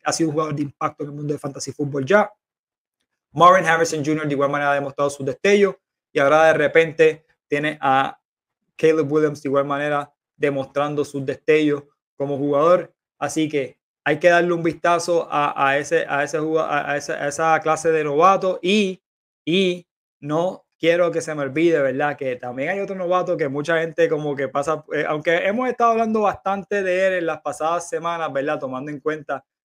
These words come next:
de que este jugador está empezando a poner números bastante interesantes y es el quarterback de los Washington Commanders, Jaden Daniels, otro jugador que también de esta clase de novatos ha puesto muy buenos números, así que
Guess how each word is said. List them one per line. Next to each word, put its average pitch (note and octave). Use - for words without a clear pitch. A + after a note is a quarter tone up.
de C#3
que C#3+
este D3
jugador D#3+
está D#3
empezando D#3
a D3
poner D3
números D#3
bastante D3
interesantes D3
y C#3+
es D#3
el G3
quarterback F#3+
de F3
los E3+
Washington E3
Commanders, D#3+
Jaden E3
Daniels, E3+
otro F#3
jugador F3
que D#3+
también D3
de D3+
esta D3
clase D3+
de D#3
novatos D3
ha C3
puesto C#3
muy C#3
buenos C#3
números, C#3+
así C3+
que C#3